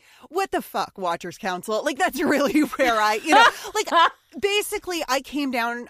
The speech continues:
Speaker 1: on the side of, oh, so the Slayers really are just disposable. They
Speaker 2: Yes.
Speaker 1: really are.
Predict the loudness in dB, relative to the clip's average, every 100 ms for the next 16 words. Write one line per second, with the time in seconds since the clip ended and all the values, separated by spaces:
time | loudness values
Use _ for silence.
0 | -6 -6 -6 -4 -2 -2 -2 -4 -6 -12
1 | -6 -2 0 -2 -10 -6 -6 -4 -6 -6
2 | -2 -4 -6 -10 -8 -6 -6 -2 -2 -2
3 | -8 -12 -12 -12 -10 -8 -8 -10 -6 -6
4 | -8 -14 -18 -20 -20 _ _ _ _ _
5 | -4 -2 0 0 0 -2 -6